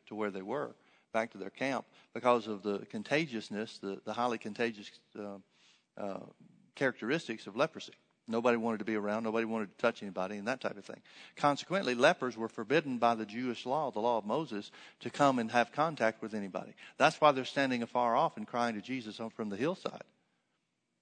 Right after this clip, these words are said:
They can't come down to where Jesus is and say, "Jesus, lay your hands on us." They're crying out from afar because they can't mingle. They can't mix with, with society. And so they're outcasts. And so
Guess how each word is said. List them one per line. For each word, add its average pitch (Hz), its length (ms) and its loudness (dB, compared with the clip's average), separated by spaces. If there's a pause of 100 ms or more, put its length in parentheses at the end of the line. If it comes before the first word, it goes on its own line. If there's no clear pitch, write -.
(280)
They 113 140 2
can't 156 220 0
come 139 160 2
down 143 180 8
to 139 60 -2
where 127 120 2
Jesus 113 380 -2
is 147 240 4
and 113 80 -6
say, 120 160 2
"Jesus, 110 340 -4
lay 120 140 4
your 101 120 -2
hands 143 300 -2
on 104 160 -12
us." - 180 -20 (920)
They're 131 120 2
crying 135 380 6
out 131 220 6
from 117 120 -2
afar - 440 2 (440)
because 131 180 4
they 143 100 4
can't 143 260 2
mingle. 131 440 0
They 107 120 -2
can't 127 220 -2
mix 151 260 -2
with, 113 320 -2
with 110 180 -6
society. 147 540 -2 (520)
And 131 120 0
so 139 120 4
they're 127 180 10
outcasts. 175 640 4 (400)
And 139 140 2
so 143 320 6